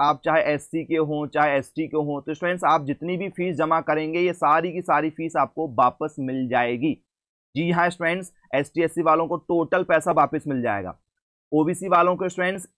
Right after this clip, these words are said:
स्कॉलरशिप मिलेगी लगभग, लगभग यहाँ पर, ठीक है,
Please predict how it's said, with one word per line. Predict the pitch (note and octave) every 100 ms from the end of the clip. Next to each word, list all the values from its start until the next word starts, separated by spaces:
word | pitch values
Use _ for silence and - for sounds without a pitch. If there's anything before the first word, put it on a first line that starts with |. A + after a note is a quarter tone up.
| _ -
स्कॉलरशिप | - D#3+ D#3+ G3 F3
मिलेगी | D#3+ E3 E3+
लगभग, | E3 D3 C#3+ D#3 F3
लगभग | E3+ D3+ E3 E3
यहाँ | D3+ D3
पर, | E3 E3 - _ _ _
ठीक | E3+
है, | C#3+